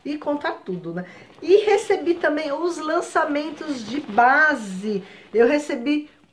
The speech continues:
as quatro cores, tá? Então eu recebi a cor um, a cor dois, a cor três e a cor quatro. Olha que embalagem mais fofinha.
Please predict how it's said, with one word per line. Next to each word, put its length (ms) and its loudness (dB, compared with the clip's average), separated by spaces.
as 220 -2
quatro 460 2
cores, 560 4
tá? 320 0
Então 140 0
eu 60 4
recebi 340 2
a 60 6
cor 380 6
um, 520 -2
a 100 -6
cor 360 0
dois, 1040 0
a 120 -6
cor 340 0
três 640 2
e 400 -8
a 100 -4
cor 420 2
quatro. 720 2
Olha 240 2
que 160 -12
embalagem 560 0
mais 340 -6
fofinha. 760 -12